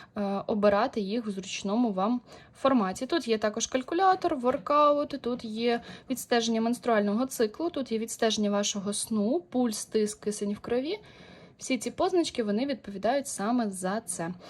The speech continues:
Також погода. М, до речі, ще покажу вам набір телефону. Ви можете набрати будь-який контакт з вашого, е, з вашого списку контактів або ж набрати вручну.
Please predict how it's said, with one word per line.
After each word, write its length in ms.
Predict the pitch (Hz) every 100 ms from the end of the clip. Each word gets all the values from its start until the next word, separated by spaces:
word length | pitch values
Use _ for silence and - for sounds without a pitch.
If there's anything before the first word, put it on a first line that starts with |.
| - -
Також 340 | - 269 277 -
погода. 560 | - 349 240 196 247 415 440 -
М, 240 | 262 262
до 80 | 269
речі, 260 | 285 277 247
ще 160 | 285
покажу 340 | 254 226 240 240
вам 160 | 226
набір 400 | 233 240 226 202 - - - - - -
телефону. 560 | 302 349 - 220 240
Ви 120 | 330 277
можете 500 | 247 247 226 214 214 - -
набрати 420 | 285 254 202 226
будь-який 420 | 233 226 233 254
контакт 520 | 302 320 415 453 -
з 140 | 247 220
вашого, 540 | 226 - 226 220 220 - - - -
е, 240 | 208 208 208 208
з 120 | 214
вашого 320 | 240 233 220
списку 340 | 220 233 - 233
контактів 480 | 294 311 381 285 -
або 240 | 208 262
ж 120 | 311
набрати 400 | 240 202 214 233
вручну. 540 | 214 208 240 - 196